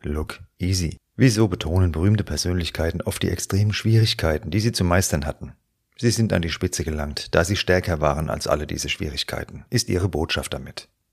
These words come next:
Auch in der direkten Kommunikation gibt es verschiedene Signale für deine Kompetenz. Eine klare und kräftige Aussprache vermittelt deinem Gegenüber bereits einen ersten Anhaltspunkt über deine Persönlichkeit.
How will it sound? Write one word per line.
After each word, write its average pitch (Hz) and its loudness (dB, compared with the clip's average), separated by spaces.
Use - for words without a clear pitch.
Auch 127 4
in 107 0
der 90 2
direkten 92 -2
Kommunikation 82 -4
gibt - 2
es - -2
verschiedene 95 0
Signale 80 -4
für 78 -6
deine 78 -6
Kompetenz. - -8
Eine 101 4
klare 95 2
und 110 -2
kräftige 127 0
Aussprache - -4
vermittelt 117 2
deinem 87 4
Gegenüber 87 0
bereits 85 0
einen 85 -2
ersten 85 -2
Anhaltspunkt 85 -2
über 110 2
deine 87 2
Persönlichkeit. - -4